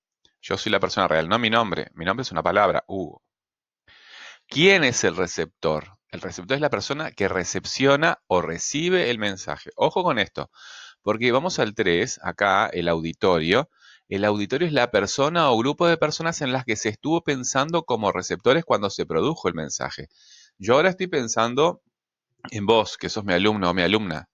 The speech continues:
eh, como mi auditorio. Pero el mensaje este está en, en, en YouTube, está en Spotify, está en las redes sociales, lo puede escuchar cualquiera. Entonces, el auditorio son ustedes, mis alumnos.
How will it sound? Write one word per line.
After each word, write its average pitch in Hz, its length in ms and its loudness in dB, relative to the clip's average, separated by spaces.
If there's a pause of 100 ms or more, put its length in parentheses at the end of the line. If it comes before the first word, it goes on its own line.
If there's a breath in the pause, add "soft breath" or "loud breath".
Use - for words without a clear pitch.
(560 soft breath)
eh, 80 720 0
como 87 260 0
mi 85 100 0
auditorio. 80 680 -6 (420)
Pero 90 720 2 (1120 soft breath)
el 87 280 -6
mensaje 90 340 -2
este 165 140 -4
está 156 160 0
en, 123 220 -8
en, 85 220 -6
en 82 200 -8
YouTube, 127 560 -2
está 85 340 0
en 80 160 -2
Spotify, 127 720 0 (360 loud breath)
está 98 380 0
en 85 140 -2
las 82 100 -2
redes 87 200 4
sociales, 107 380 0
lo 143 120 2
puede 80 100 0
escuchar 73 240 -8
cualquiera. 76 460 -2
Entonces, 73 360 -12 (360 loud breath)
el 87 140 0
auditorio 85 440 0
son 147 200 -2
ustedes, 85 600 0
mis 95 240 -6
alumnos. 87 640 0